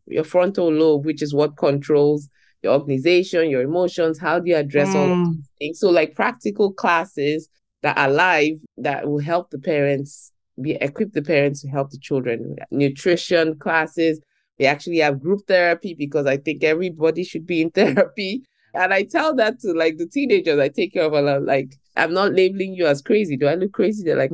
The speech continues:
Speaker 1: "No." I'm like, "I'm in therapy every week." <laughs> It's 'cause I
Speaker 2: Mm-hmm.
Speaker 1: need it. And that's why I want it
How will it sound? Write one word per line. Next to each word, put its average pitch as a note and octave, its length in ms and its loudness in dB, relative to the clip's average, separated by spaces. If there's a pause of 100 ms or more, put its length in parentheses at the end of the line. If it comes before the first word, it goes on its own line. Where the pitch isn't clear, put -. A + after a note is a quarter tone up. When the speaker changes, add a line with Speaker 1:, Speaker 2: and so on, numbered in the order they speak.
Speaker 1:
"No." B2+ 120 -2
I'm C#3+ 140 -4
like, C#3 200 -2
"I'm D#3 140 0
in E3 120 -2
therapy C3+ 340 0 (140)
every F#3+ 300 0
week." C3 260 -4
<laughs> - 60 -20 (400)
It's D4 140 0 (520)
'cause G#3 140 2
I G#3+ 160 2
Speaker 2:
Mm-hmm. - 40 -14 (200)
Speaker 1:
need D#3+ 100 4
it. C#3 80 -4 (640)
And F3+ 220 2
that's F#3+ 200 2
why G3 120 4
I F3+ 60 4
want F3+ 300 2
it F3+ 140 -6